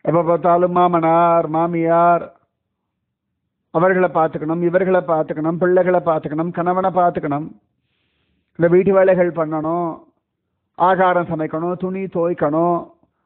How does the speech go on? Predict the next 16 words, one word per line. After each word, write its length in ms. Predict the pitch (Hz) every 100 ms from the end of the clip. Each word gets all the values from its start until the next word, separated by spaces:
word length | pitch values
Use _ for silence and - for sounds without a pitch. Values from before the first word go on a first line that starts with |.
| _ -
வருமானத்தை 600 | 180 196 196 185 147 147
பெருக்கணும், 440 | 160 165 165 175
வருமானத்துக்கு 560 | 170 185 185 175 165 165
ஏத்த 160 | 160
மாதிரி 220 | 165 175
செலவு 260 | 170 160 156
பண்ணணும், 140 | 160
இதுலயே 340 | 143 139 151 160 156
ஓடின்னு 280 | 156 160
இருக்காது. 420 | 151 147 147 139 131
என்ன 440 | 127 175 202 131 120 _ _ _ _ _ _ _ _ _ _ _ _ _ _ _ _ -
நாட்கள் 720 | 135 139 147 - - 135 131
கையை 380 | - 143 151 151
விட்டு 280 | 147 - 165
போயின்னு 320 | 143 127 120
இருக்கு, 360 | 127 - -